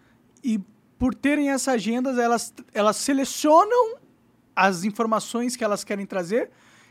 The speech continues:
e, às vezes, nem trazem a verdade pra criar narrativas nas mentes das pessoas. Então, você tem grandes empresas nesse estilo, nesse mecanismo de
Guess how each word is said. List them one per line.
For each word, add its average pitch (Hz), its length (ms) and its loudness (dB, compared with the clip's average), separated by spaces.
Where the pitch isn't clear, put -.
e, 202 380 0
às 190 160 2
vezes, 226 160 -2
nem 254 140 0
trazem 214 420 2
a 190 80 -4
verdade 185 420 -4
pra 294 240 2
criar 277 320 2
narrativas 254 560 0
nas 285 220 0
mentes 254 240 -2
das 262 140 -8
pessoas. 214 520 -6
Então, 277 120 -2
você 320 200 -2
tem 311 200 2
grandes 370 400 2
empresas 302 460 0
nesse 262 480 2
estilo, 302 600 4
nesse 226 420 -2
mecanismo 262 800 4
de 190 340 0